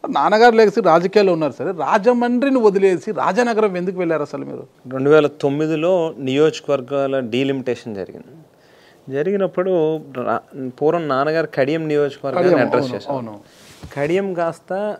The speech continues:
Speaker 2: వన్ third ఏమో వచ్చి రాజానగరంలో కలిసింది, ఇంకొక one third వెళ్ళి రాజమండ్రి రూరల్లో కలిసింది, ఇంకో one third వెళ్ళి రాజమండ్రి అర్బన్లో కలిసింది. So ఈ మూడిట్లో ఏది అనే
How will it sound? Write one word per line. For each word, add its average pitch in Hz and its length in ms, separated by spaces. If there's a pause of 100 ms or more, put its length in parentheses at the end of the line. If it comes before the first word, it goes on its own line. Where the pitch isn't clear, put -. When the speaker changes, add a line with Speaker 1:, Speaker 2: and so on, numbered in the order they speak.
(320)
Speaker 2:
వన్ 135 400
third 180 220
ఏమో 165 280
వచ్చి 151 220
రాజానగరంలో 131 580
కలిసింది, - 440 (840)
ఇంకొక 170 260 (100)
one 160 180
third 165 180
వెళ్ళి 175 240
రాజమండ్రి 143 440
రూరల్లో 127 380
కలిసింది, - 340 (520)
ఇంకో 170 320
one 156 140
third 165 180
వెళ్ళి 170 160
రాజమండ్రి 139 440
అర్బన్లో 131 360
కలిసింది. - 400 (1160)
So 196 160
ఈ - 20
మూడిట్లో 190 720
ఏది 170 520
అనే 170 380